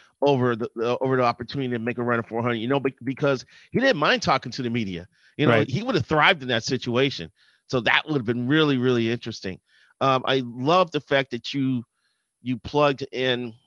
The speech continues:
Speaker 1: Arraez's stats to, uh, the Twins' plight here. I'm checking one thing. W-, Arraez right now is a two point eight war player.
Speaker 2: Yes.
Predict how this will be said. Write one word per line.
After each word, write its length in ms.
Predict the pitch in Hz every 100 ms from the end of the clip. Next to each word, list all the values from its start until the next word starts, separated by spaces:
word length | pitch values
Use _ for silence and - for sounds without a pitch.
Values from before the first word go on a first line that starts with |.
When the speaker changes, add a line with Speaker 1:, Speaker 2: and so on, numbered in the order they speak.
| _ _ -
Speaker 1:
Arraez's 680 | 120 123 131 123 113 - -
stats 580 | 123 120 113 - - - _ _ _ _ _ -
to, 400 | - 123 113 110
uh, 340 | 107 101 98 95 92
the 100 | 101
Twins' 460 | - 135 127 120
plight 440 | - - 127 120 -
here. 300 | 107 101 - _ _ -
I'm 120 | 117
checking 360 | - 156 143
one 160 | 131 135
thing. 340 | 131 117 104 123
W-, 220 | 123 120 117
Arraez 400 | 160 190 180 127
right 220 | 139 127
now 360 | 120 113 107 - _ _ _ _
is 200 | 131 104
a 60 | 104 -
two 260 | - 190
point 380 | 190 - 147 143 - -
eight 220 | 123 123 -
war 420 | 98 107 110 104 - -
player. 360 | - 104 85 -
Speaker 2:
Yes. 420 | 127 98 - -